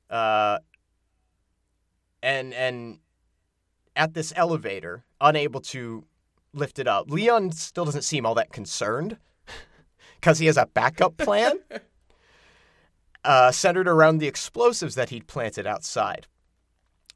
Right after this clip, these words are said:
Um, and bef-, but before he can explain, uh, this plan of his, a Licker shows up, attacks Barry, kills the Rain Clone, and runs off with Newt.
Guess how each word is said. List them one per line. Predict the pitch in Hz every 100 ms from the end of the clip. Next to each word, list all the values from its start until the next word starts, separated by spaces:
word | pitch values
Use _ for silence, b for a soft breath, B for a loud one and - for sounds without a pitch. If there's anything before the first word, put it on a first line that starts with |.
| -
Um, | 113 110 107 107
and | 170
bef-, | 170 -
but | 175
before | 170 226
he | 196
can | 185 165
explain, | 156 - - 185 180 160 123 - _ _ _ _ _ _ _
uh, | - 113 104 101
this | 98 95 - - - _ _ _ _ _ _ _
plan | - 196 160 127
of | 107
his, | 113 98 101 -
a | 123 123
Licker | 127 202 214 196
shows | 160 147 113 110
up, | 101 - _ _ _ _ _ -
attacks | 143 151 160 160 156
Barry, | 156 107 87 92 - _ _ _ _ _ -
kills | - 240 214 160
the | 156
Rain | 165 208 202
Clone, | 156 123 101 107 131 _ _ _ _ _ _ -
and | 285 277
runs | 214 220 269
off | 277 269
with | 302
Newt. | 311 415 370 -